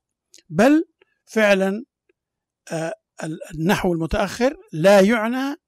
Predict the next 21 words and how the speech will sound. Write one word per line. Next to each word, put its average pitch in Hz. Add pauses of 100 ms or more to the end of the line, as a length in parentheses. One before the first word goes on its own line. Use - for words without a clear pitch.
(160)
إلا 160
بعلاقة 156
الكلمات 160
ببعضها 160
في 165
جملة 247 (480)
من 175
حيث 214
الإعراب 190
لا 165
غير. 156 (300)
حتى -
التقديم 165
والتأخير 160
أنا 165
لست -
مع 160 (380)
من 170
يقول 185
إن 165
النحو 185